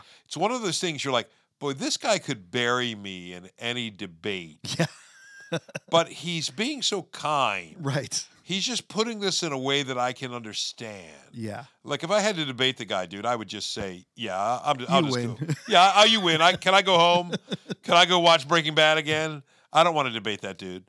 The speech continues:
Speaker 1: Um, he's too sharp. But I would say, dude, for the,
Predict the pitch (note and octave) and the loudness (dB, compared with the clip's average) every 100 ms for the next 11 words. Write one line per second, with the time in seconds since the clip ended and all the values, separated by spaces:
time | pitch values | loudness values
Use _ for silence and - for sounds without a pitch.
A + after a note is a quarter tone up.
0 | _ _ _ A#2+ A2+ A2 G#2+ G#2 G2+ _ | _ _ _ 2 4 4 2 -4 -18 _
1 | _ - B2+ A2+ - B2 - C3 A#2 E2+ | _ -14 -10 -10 -8 -6 -2 2 2 0
2 | _ _ _ _ _ _ - C#3 C3 A#2 | _ _ _ _ _ _ 0 4 4 2
3 | _ B2 C#3+ G3 G3 C3+ - - B2+ C3 | _ 0 2 0 -2 -6 -6 -4 -4 -4
4 | C3+ A#2 B2+ A#2+ - A#2+ A2+ G#2+ G#2+ G#2 | -6 -8 -12 -12 -12 -8 -8 -8 -10 -12